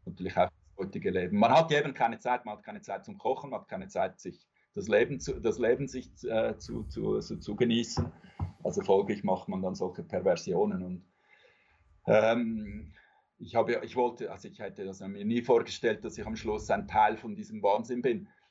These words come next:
Aber wie gesagt, auch in einem normalen Jahr, oder wie gesagt, oder ich möchte es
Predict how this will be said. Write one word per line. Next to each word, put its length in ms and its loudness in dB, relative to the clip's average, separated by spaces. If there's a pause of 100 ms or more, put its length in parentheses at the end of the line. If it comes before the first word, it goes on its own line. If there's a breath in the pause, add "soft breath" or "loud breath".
Aber 220 2
wie 100 4
gesagt, 460 6
auch 200 2
in 140 -6
einem 280 -2
normalen 500 2
Jahr, 480 -2
oder 240 -18
wie 80 -16
gesagt, 440 -10
oder 120 -18
ich 140 -20
möchte 280 -12
es 240 -16